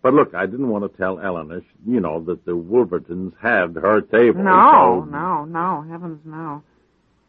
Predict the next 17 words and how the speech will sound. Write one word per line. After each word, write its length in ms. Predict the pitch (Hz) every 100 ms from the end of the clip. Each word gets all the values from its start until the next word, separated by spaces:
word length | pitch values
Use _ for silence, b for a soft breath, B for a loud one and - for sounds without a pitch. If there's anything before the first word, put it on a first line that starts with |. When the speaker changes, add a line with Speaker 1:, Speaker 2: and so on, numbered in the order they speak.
| _ _ _
Speaker 2:
Well, 420 | 254 302 285 294 311
thanks 340 | 302 285 285
for 60 | 254
taking 360 | 262 294 269 269
it 60 |
over, 260 | 262 254 220
dear. 300 | 208 208 220 202 -
Speaker 1:
Yeah. 340 | 92 90 85 82 _ _ _ _ _ _ -
Speaker 2:
Oh, 220 | 277 269
honestly, 520 | 220 202 208 208 190
I, 320 | 185 185 180 185
I 40 |
really 340 | 180 180 170 160
don't 220 | 160 151
know 120 | 143
why 300 | 143 147 131
these 160 | 123